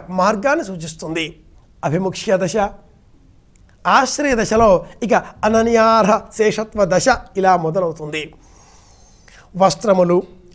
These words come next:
అంబరమే, అంబరం అంటే వస్త్రం అనే అర్థం కూడా ఉంది. తన్నీరే నీరు, శోరే అన్నం, ఇలా ఎవరికి ఏది కావలిస్తే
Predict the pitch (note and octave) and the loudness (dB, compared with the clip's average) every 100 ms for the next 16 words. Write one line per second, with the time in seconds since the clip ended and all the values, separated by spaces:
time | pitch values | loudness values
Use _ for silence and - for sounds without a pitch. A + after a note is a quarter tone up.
0 | - G3 G3+ G#3+ A3 A3 A3+ G3 G#3+ G3+ | -2 0 4 4 4 4 2 2 2 0
1 | F#3 F3+ F3+ F3 - - D#3+ F3+ E3+ F#3 | 0 0 -2 -6 -14 -12 -4 -2 -2 -2
2 | C4 E3+ C#3+ G#3 F3 E3 D3+ D#3+ F3+ G3 | -2 -2 -6 -4 -2 -2 -4 -4 -4 -4
3 | D3 D#3 D3 C3+ - - - - G3+ G3 | -6 -8 -8 -10 -18 -20 -20 0 0 2
4 | G3+ A3 A3+ A#3 A3+ A3 A3+ A#3 A#3+ - | 0 0 0 2 2 2 2 0 -4 -8
5 | D#3 E3 F3 F3+ F3+ G3 - - - - | -10 -4 -2 0 0 -2 -6 -20 -20 -20
6 | _ _ _ - B3+ A#3 A#3+ A#3+ A3+ A#3 | _ _ _ -6 0 2 2 2 0 0
7 | A#3 A#3 - - F#3 F#3 F#3 F#3+ - _ | -2 -4 -6 -8 -4 -2 -2 -6 -14 _
8 | _ _ - C#4+ C4+ F#3+ - - G3 G#3+ | _ _ -6 0 2 2 -4 -8 -2 0
9 | C#4 C4 A3+ B3+ D#4+ D4 G#3+ G3+ F#3 - | 0 0 0 0 0 0 2 0 -2 -6
10 | F#3 | -2